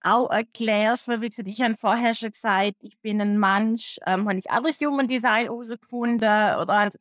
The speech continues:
wirklich schwarz auf weiß gehabt, wo ich, ähm,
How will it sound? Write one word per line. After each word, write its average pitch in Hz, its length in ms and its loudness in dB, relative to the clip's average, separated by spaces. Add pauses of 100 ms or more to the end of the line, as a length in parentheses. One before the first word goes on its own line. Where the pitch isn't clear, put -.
(100)
wirklich 226 320 -6
schwarz - 320 -2
auf 233 60 -16 (120)
weiß 240 240 -12
gehabt, 220 320 0 (720)
wo 208 220 -6
ich, 220 300 0 (360)
ähm, 185 840 0